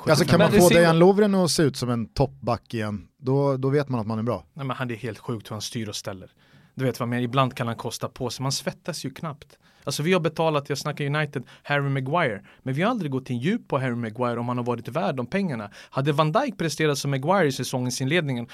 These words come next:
Speaker 2: så hade vi varit kritiska, vi hade sågat, är han värd de här pengarna? För Harry Maguire köper in honom för nästan nittio miljoner pund. Då ska du gå in och äga. Jag vet att United är långt ifrån färdiga, men åtminstone lite mer ledarskap, eh, lite mer ledarskap, lite mer tryck, lite mer justera,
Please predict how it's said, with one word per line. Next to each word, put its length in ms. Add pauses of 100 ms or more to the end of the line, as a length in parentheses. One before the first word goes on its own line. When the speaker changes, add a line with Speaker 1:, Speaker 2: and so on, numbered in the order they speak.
Speaker 2:
så 120
hade 120
vi 60
varit 220
kritiska, 520
vi 80
hade 140
sågat, 460
är 80
han 100
värd 200
de 120
här 120
pengarna? 440 (200)
För 100
Harry 140
Maguire 400
köper 280
in 140
honom 160
för 280
nästan 300
nittio 220
miljoner 320
pund. 300 (200)
Då 100
ska 160
du 120
gå 140
in 100
och 120
äga. 420
Jag 140
vet 140
att 140
United 380
är 120
långt 280
ifrån 280
färdiga, 540 (240)
men 140
åtminstone 420
lite 340
mer 160
ledarskap, 640 (300)
eh, 120
lite 260
mer 140
ledarskap, 680
lite 220
mer 180
tryck, 380
lite 240
mer 320
justera, 540